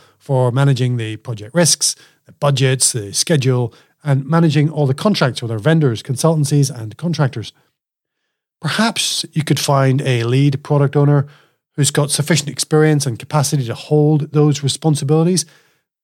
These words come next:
but I've usually found it's better to find a product owner steeped in business expertise and to find a project manager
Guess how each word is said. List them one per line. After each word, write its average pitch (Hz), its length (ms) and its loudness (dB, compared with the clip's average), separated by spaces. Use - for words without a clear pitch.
but 165 100 -2
I've 180 160 4
usually 147 240 2
found 127 220 0
it's 131 120 -6
better 135 260 2
to 120 80 0
find 131 320 0
a 117 40 -2
product 196 420 0
owner 160 260 4
steeped - 560 -2
in 113 280 -2
business 151 380 2
expertise 143 600 -2
and 143 140 2
to 139 60 0
find 135 260 2
a 113 100 -2
project 185 540 -2
manager 123 400 0